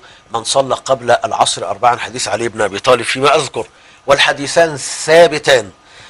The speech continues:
لكن بس أنا عايز تنبيه بسيط، لأنه أحياناً بيجي الإنسان على الفيس، آه، آه، كتير من الناس إلا من رحم الله مشتبه عليه حكاية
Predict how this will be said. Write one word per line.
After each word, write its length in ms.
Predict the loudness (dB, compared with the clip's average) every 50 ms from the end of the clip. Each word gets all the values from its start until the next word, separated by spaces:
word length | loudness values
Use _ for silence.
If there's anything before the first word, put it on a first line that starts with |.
| -20 _ -2
لكن 240 | -2 -2 -2 -2 -2
بس 220 | 0 0 2 0
أنا 120 | -2 0
عايز 580 | 0 -2 -2 -4 -6 -8 -10 -10 -6 -6 -6 -6 -6
تنبيه 300 | -10 -10 -8 -6 -8 -6 -4
بسيط، 400 | -4 -4 -4 -2 -4 -6 -6 -4
لأنه 460 | -6 -4 -2 -2 -2 0 -2 -4 -4 -4 _ -20 -20 _ _ _ _ -4
أحياناً 440 | -2 -2 0 0 0 -2 -2 -2 -2
بيجي 440 | -6 -8 -6 -4 -2 -2 -2 -2 -6
الإنسان 420 | -8 -8 -8 -6 -2 -2 -2 -2
على 200 | 0 -2 -2 -2
الفيس، 520 | -2 -8 -8 -6 -4 -2 -2 -2 -2 -6 -8 _ _ _ _ _ -12 -10
آه، 340 | -8 -6 -6 -6 -6 -8
آه، 60 | -8 -8 _ _ _ -16
كتير 320 | -16 -10 -6 -2 -2 -2
من 160 | -2 -2 -4 -4
الناس 360 | -2 -2 -2 -2 -2 -2 -6
إلا 160 | -4 -4 -2
من 80 | -2 -2
رحم 240 | -4 -4 -4 -4 -2
الله 100 | -4 -2
مشتبه 480 | -2 -4 -8 -2 0 0 0 0 0
عليه 340 | -2 -2 -2 -2 -2 -4 -4 -6
حكاية 320 | -8 -8 -6 -6 -6 -6